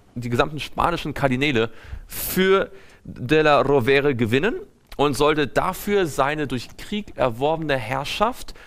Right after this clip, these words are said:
zum Beispiel in der Romagna, und sein Amt als päpstlicher Heerführer behalten dürfen. Mit diesem Pakt ging man ins Konklave. Und tatsächlich wurde dann am ersten November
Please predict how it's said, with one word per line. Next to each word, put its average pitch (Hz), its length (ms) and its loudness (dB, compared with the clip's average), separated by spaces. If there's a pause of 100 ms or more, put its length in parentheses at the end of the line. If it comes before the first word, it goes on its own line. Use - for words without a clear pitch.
(160)
zum 117 160 -6
Beispiel 127 380 2
in 110 100 0
der 113 80 2
Romagna, 131 480 0 (520)
und 117 160 -2
sein 110 160 0
Amt 180 320 -2
als 113 260 -4
päpstlicher - 600 -4
Heerführer 127 480 2
behalten 113 720 -4
dürfen. - 400 -8 (520)
Mit 87 100 -14
diesem 170 220 -6
Pakt - 360 -2 (400)
ging 131 160 2
man 135 220 2
ins 113 440 -4 (120)
Konklave. 131 500 2
Und - 200 -6
tatsächlich 170 500 -2 (460)
wurde 165 260 2
dann 175 160 2
am 127 100 2
ersten 151 360 2
November 135 480 2